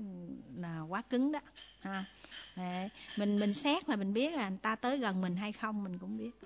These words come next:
Thì như vậy đó là ở trong Phật Pháp, Đức Phật gọi, à, Đức Phật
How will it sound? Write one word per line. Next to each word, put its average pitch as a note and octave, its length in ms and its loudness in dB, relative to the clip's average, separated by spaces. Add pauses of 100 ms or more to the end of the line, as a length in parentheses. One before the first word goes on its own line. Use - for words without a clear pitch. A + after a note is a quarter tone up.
(300)
Thì G3 140 4
như A3+ 180 4
vậy F#3 320 4
đó A3+ 140 2
là F3 380 0 (160)
ở F#3 120 0
trong G#3+ 220 0
Phật F#3 180 0
Pháp, A#3+ 200 8
Đức C4 220 2
Phật F#3 240 -2
gọi, F#3 340 2 (840)
à, F#3 260 -2 (420)
Đức B3 100 -4
Phật G3 140 -2